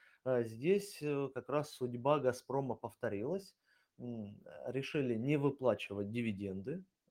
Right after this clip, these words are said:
Э, опять же, тут можно и отнести в разочарование года. Ну, то есть, э, дивиденды по Т Г К один, к сожалению, до нас не дойдут. М,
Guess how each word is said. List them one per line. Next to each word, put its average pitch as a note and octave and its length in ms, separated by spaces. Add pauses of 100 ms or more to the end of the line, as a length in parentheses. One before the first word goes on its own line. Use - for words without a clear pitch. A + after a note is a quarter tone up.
Э, A#2 420 (240)
опять G#2 460
же, F#2+ 120
тут - 240
можно F#2+ 280
и F#2+ 100
отнести G2 500
в F#2+ 60
разочарование D3 800
года. C#3+ 340 (460)
Ну, F#3+ 220
то C#3 120
есть, - 260
э, B2+ 200
дивиденды C3+ 580
по B2 140
Т B2 140
Г A#2+ 140
К A#2 200
один, D3 380
к - 60
сожалению, B2 680
до G#2 100
нас A2 280
не A2+ 120
дойдут. A2+ 400 (520)
М, B2 180